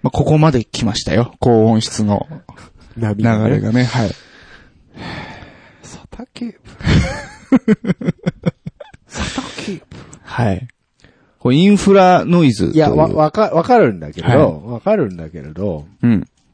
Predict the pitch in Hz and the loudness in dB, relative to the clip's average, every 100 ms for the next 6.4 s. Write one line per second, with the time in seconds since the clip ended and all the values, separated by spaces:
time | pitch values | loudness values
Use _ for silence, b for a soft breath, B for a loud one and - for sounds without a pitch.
0 | - 92 151 156 147 - - 220 254 247 | -20 -16 -16 -18 -20 -10 -8 -4 -4 -2
1 | 247 - - 113 98 90 104 - 127 - | -4 -4 -8 -6 -6 -6 -2 -2 -2 -6
2 | 110 123 123 - - 101 98 95 120 233 | -6 -2 -4 -6 -8 -6 -4 -4 -2 -2
3 | - 262 196 127 107 85 82 71 78 98 | 2 0 2 -4 -6 -12 -14 -16 -8 -8
4 | - - 117 - 95 - 110 - _ _ | -8 -6 -4 -4 -8 -8 -12 -14 _ _
5 | _ _ _ _ _ - - - - _ | _ _ _ _ _ -2 -2 -4 -14 _
6 | _ _ _ - | _ _ _ -6